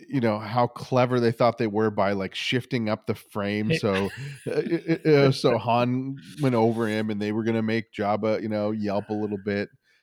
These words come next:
Speaker 1: so that, acting like he stepped on his tail and
Speaker 2: Ugh.
Speaker 1: Okay.
Speaker 2: Very
Speaker 1: And,
Speaker 2: cringy.
Speaker 1: a, a, and, you know, God bless the people that had to work on it, you know?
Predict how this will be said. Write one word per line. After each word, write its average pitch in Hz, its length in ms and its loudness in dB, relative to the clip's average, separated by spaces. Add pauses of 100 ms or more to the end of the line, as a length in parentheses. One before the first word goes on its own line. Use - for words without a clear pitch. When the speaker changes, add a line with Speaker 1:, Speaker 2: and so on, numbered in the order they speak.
Speaker 1:
so 107 180 -6
that, 98 160 -4 (280)
acting 104 300 -6
like 101 160 -6
he 107 100 -6
stepped - 400 -6
on 101 100 -2
his 104 160 -8
tail 90 600 -8
and 92 120 -20 (760)
Speaker 2:
Ugh. 190 360 -14 (340)
Speaker 1:
Okay. 90 520 -10 (1600)
Speaker 2:
Very 175 160 2
Speaker 1:
And, - 60 -14
Speaker 2:
cringy. 180 460 2 (680)
Speaker 1:
a, 101 40 -8 (140)
a, 104 180 -10
and, 143 380 -4 (380)
you 113 140 -8
know, 120 180 -2 (1400)
God 123 200 4
bless 110 240 0
the 95 120 -6
people 90 260 -8
that 85 120 -6
had 85 160 -6
to 82 40 -8
work 78 260 -10
on 76 160 -10
it, 73 140 -12
you 85 100 -12
know? 71 200 -12